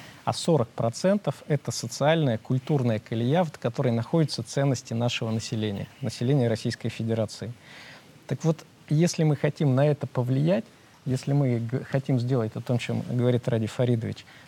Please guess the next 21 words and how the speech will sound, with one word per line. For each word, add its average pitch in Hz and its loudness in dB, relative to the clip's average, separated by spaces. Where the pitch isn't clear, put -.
то 131 -2
мы 139 4
немедленно 151 4
начи-, 117 0
должны 139 4
начать 131 4
прививать 143 4
эти 123 0
ценности. 131 2
Культура — 175 4
это 143 -4
самое 143 4
сложное, 147 4
что - -4
можно 123 4
изменить. 120 2
Это 139 4
образовательные 135 4
процессы 127 2
в - -4
школах, 101 -2